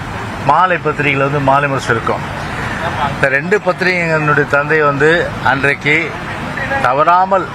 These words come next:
காலையிலே தினத்தந்தி, மாலையிலே மாலை முரசு வாங்கி கொடுத்ததன் காரணமாக, தமிழ் இன்றைக்கு கூட ஒரு சரளமாக வாசிக்கின்ற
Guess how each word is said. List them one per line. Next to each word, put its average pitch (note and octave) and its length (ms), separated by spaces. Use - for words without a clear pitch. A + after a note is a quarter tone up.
காலையிலே D3 400
தினத்தந்தி, C#3 580
மாலையிலே C#3+ 420
மாலை C3 280
முரசு C3+ 320
வாங்கி C3 320
கொடுத்ததன் A#2 380
காரணமாக, B2 600
தமிழ் E3 380
இன்றைக்கு C#3+ 480
கூட D#3 340
ஒரு B2+ 140
சரளமாக D3+ 600
வாசிக்கின்ற C#3 840